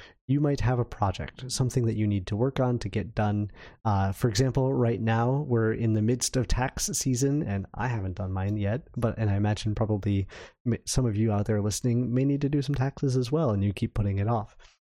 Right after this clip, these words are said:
So this event is, is a prime example. You can come in, bring that thing that you need to work on, that you know you need to work on, and maybe you're putting off and, and avoiding. And there's a structure in place that you can surrender to,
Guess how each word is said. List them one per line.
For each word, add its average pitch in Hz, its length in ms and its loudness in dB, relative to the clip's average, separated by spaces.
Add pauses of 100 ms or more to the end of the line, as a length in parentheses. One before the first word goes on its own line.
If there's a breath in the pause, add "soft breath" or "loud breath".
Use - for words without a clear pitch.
(460 soft breath)
So 131 200 2
this 156 200 2
event 110 360 0 (400)
is, 113 160 2
is 110 180 0
a 113 80 2
prime 110 300 2
example. 95 380 -2
You 120 160 0
can 143 160 -2
come 151 280 0
in, 107 300 0 (480)
bring 143 260 4
that 135 200 0
thing 117 160 2
that 101 120 0
you 101 100 0
need 101 180 0
to 101 80 -2
work 98 260 -4
on, 92 140 -2
that 95 100 -2
you 135 100 2
know 196 200 2
you 170 180 2
need 127 200 0
to 113 60 0
work 104 260 -2
on, 101 180 0
and 120 120 -2
maybe 147 220 2
you're 127 120 2
putting 113 340 -2
off 98 240 -2
and, 98 200 -4
and 101 140 0
avoiding. 98 540 0 (880 loud breath)
And 123 380 2 (680)
there's 135 320 2
a 151 80 2
structure - 600 -2
in 101 120 0
place 98 360 -2
that - 100 -6
you 123 140 0
can 104 240 0
surrender 98 500 0
to, - 380 -12